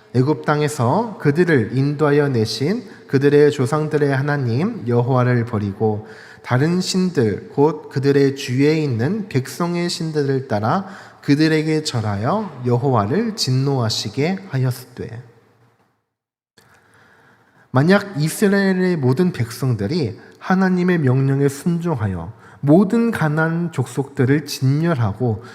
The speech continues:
모든 죄악으로부터 승리했을 경우 그들이 영적으로 타락하거나 하나님의 진노를 사는 일은 없었을 것입니다. 그러나 그 가나안 족속들을, 그 죄악들을 진멸하지 못했기에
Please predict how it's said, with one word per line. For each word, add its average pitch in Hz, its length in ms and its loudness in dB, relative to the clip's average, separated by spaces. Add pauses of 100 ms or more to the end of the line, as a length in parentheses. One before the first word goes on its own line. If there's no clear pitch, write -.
(160)
모든 196 440 4
죄악으로부터 156 880 0
승리했을 202 800 0
경우 117 500 -2 (480)
그들이 220 400 4
영적으로 175 580 0
타락하거나 120 840 -2
하나님의 165 580 -2
진노를 175 540 0
사는 139 320 -4
일은 156 380 -2
없었을 107 680 -6
것입니다. - 680 -8 (1000)
그러나 208 340 4
그 208 140 0
가나안 151 500 0
족속들을, 104 800 -6 (140)
그 202 180 4
죄악들을 139 720 2
진멸하지 170 720 0
못했기에 117 800 -2